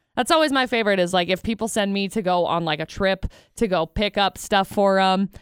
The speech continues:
and I'm like, "Oh, yeah, you know, it says that it's twelve dollars or something." And they're like, "Oh, okay." And then they send me twelve dollars, and I'm like,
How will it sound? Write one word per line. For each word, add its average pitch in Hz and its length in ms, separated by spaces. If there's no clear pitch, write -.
and 190 120
I'm 185 80
like, 170 460
"Oh, 330 160
yeah, 294 600
you 240 160
know, 240 260
it 254 180
says 269 280
that 247 120
it's 226 300
twelve 247 300
dollars 214 440
or 180 100
something." 170 640
And 214 140
they're 202 300
like, 190 360
"Oh, 285 280
okay." 220 500
And 208 140
then 208 80
they 202 140
send 208 200
me 196 80
twelve 202 240
dollars, 185 640
and 185 140
I'm 175 80
like, 170 320